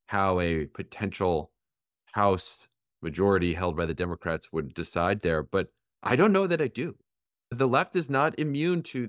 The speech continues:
the, the passions of partisanship and, and some of the extremism that the right has experienced as well, and, you know, in a huge way. So I,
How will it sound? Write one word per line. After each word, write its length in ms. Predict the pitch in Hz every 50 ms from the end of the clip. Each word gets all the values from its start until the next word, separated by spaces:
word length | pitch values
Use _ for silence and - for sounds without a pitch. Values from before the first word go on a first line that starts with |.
| -
the, 720 | - 98 - 113 107 104 101 101 98 95 92 90 85 67 -
the 100 | - 80
passions 760 | 76 - 87 98 101 113 113 - - 113 110 110 107 107 90
of 500 | 98 95 95 95 92 87 82 - - - _ _ _ _ _ _ _ _ _
partisanship 800 | - 101 113 117 113 - - 110 95 - - - 98 92 90 -
and, 140 | 87 87 85
and 200 | - 90 92 82
some 160 | - 101 98
of 180 | 101 98 85 -
the 360 | 87 90 90 87 87 80 62
extremism 840 | 85 87 - - - 107 107 123 131 110 98 87 - 90 85 87 80
that 180 | 87 85 - -
the 100 | 90 82
right 300 | 82 87 90 92 90 - -
has 160 | 98 92 78
experienced 680 | 85 85 - - - 95 95 95 92 92 85 - - - _ _ _ _ _ _ _ _ _ _ _ -
as 200 | - 101 87 87
well, 380 | 90 104 131 175 151 92 80 76
and, 180 | 78 76 71 -
you 100 | - 76
know, 140 | 62 60 60
in 80 | 71
a 40 | 76
huge 300 | - - 82 78 67 - -
way. 240 | 107 123 113 85
So 280 | 82 - - 107 92 82 -
I, 300 | - 107 107 113 120